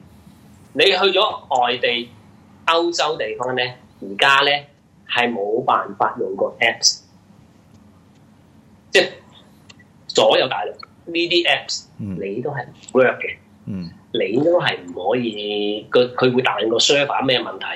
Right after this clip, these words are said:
Speaker 1: 其實呢，我已經好，好感覺到咩呢？歐洲、英國、歐美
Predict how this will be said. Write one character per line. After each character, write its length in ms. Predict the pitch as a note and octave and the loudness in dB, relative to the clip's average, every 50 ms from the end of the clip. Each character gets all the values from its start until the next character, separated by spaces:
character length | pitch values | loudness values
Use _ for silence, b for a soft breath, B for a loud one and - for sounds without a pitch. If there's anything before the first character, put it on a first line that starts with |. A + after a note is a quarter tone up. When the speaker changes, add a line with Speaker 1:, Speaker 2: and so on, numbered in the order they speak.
| - - | -8 -6
Speaker 1:
其 100 | - G#2 | -4 -2
實 200 | G#2+ A2 G#2+ C3+ | 0 0 2 2
呢， 180 | D3+ D#3 C3+ A2+ | 2 4 4 2
我 140 | A2 A2 A#2 | 0 0 -2
已 180 | A2+ A#2+ B2 | -2 -2 -2
經 180 | C#3 C#3+ C#3+ C3 | 0 0 2 2
好， 100 | A#2 G#2+ B2+ D3 D3 B B B B B B - | 2 0 0 -2 -4 B B B B B B 2
好 200 | B2+ D3 F3 - | 4 4 6 4
感 200 | - - G#2+ A2+ C3+ | 2 0 0 0 -2
覺 80 | E3 E3 C#3 A2+ - - | -2 0 0 0 -2 -4
到 120 | A2+ B2 | -6 -2
咩 120 | C3+ C3+ B2 A#2 A2 A2 G#2+ G#2+ | -2 0 0 0 -2 -4 -4 -4
呢？ 100 | A2 A#2 A#2+ B2 - - B B B B B B B B B B B - - - - - - - - - - - - - - - - - - - - - - - - - - - - | -4 -4 -6 -6 -10 -14 B B B B B B B B B B B -20 -20 -20 -20 -20 -20 -20 -20 -20 -20 -20 -20 -20 -20 -20 -20 -20 -20 -20 -20 -20 -20 -20 -20 -20 -20 -6 0
歐 300 | - E3+ F3 F3 F3 F3 E3+ | 2 2 2 2 0 0 -2
洲、 400 | E3+ D3+ D3 D3 D3+ D3+ D3 - - - | -2 -2 -2 -2 -2 -4 -8 -14 -10 -6
英 260 | D3+ D3 D3 D3 C#3+ | -6 -4 -4 -4 -4
國、 300 | C#3+ A#2+ A2 A2 A2 - - - - - - - - - - - - - - - - - - - - - | -4 -4 -6 -6 -10 -14 -20 -20 -20 -20 -20 -20 -20 -20 -20 -20 -20 -20 -20 -20 -20 -20 -20 -20 -6 -2
歐 240 | D3 D3 D3 D3+ C#3+ | 0 0 2 0 -2
美 80 | B2+ | -4